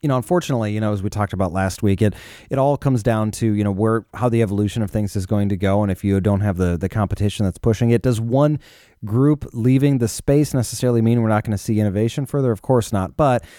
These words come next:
when you talk about someone as big as Intel, who is pushing things in a different direction, it could potentially have at least a minor change, or a, a mi-,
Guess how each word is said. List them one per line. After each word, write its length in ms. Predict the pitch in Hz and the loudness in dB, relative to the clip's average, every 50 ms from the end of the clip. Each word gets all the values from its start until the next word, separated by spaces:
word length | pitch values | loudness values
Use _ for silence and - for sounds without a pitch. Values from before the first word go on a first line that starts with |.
| - - _ | -20 -16 _
when 140 | - 123 120 | -2 2 2
you 120 | 117 110 | 2 2
talk 260 | - - 123 117 107 110 | 2 2 0 0 2 2
about 160 | 110 104 - | 0 -2 0
someone 220 | - 107 104 98 | -2 -2 -2 -2
as 100 | 98 90 | -2 -2
big 160 | 101 110 101 | -2 0 0
as 100 | 98 92 | 0 2
Intel, 380 | 107 151 175 - 143 120 110 104 | 2 2 2 4 4 2 4 4
who 120 | 113 117 | 2 2
is 120 | 110 98 - | 0 0 -2
pushing 360 | - - 196 - - 139 113 | -2 -2 -2 0 0 -2 0
things 280 | - - 101 98 95 101 | 0 0 -2 0 0 0
in 80 | 104 | -2
a 40 | 98 | 0
different 320 | 87 104 101 - 101 90 | 0 -2 -2 -2 -4 -2
direction, 480 | - 101 113 127 131 - - 120 110 98 - - - - | 0 2 2 2 2 0 0 0 -2 -2 -4 -10 -8 -4
it 140 | - 214 - | -2 0 2
could 180 | 214 190 143 | 0 0 0
potentially 400 | - 131 127 117 107 - 117 104 | 0 0 0 0 0 0 -2 0
have 240 | 101 110 101 101 95 | 0 2 0 0 0
at 80 | 110 104 | 0 0
least 220 | 113 113 98 101 | 0 0 0 0
a 60 | 113 | 0
minor 380 | 101 101 101 95 98 95 92 85 | 0 2 2 2 0 0 -2 -4
change, 420 | - - 110 101 92 90 90 85 | -4 -4 -4 -2 -2 -2 -2 -2
or 120 | 98 95 95 | -2 -2 -2
a, 80 | 98 - - | -2 -2 -2
a 60 | 120 | 0
mi-, 120 | 113 117 | 0 0